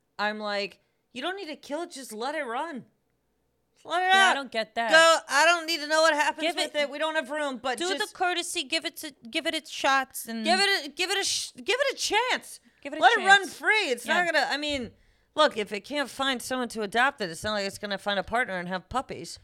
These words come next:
Speaker 2: Yeah, I mean, I think that, you know, sometimes you let a dog out into the wild. Uh, a lot of times what'll happen is somebody will find it and keep it.
Speaker 1: Yeah, if I worked there, I would just let 'em out.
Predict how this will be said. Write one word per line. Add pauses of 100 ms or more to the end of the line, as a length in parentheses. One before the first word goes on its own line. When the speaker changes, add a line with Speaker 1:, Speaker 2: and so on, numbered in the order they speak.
(120)
Speaker 2:
Yeah,
I
mean,
I
think
that,
you
know, (100)
sometimes
you
let
a
dog
out
into
the
wild. (340)
Uh,
a
lot
of
times
what'll
happen
is
somebody
will
find
it
and (100)
keep
it. (240)
Speaker 1:
Yeah, (260)
if
I (120)
worked
there,
I
would
just
let
'em
out.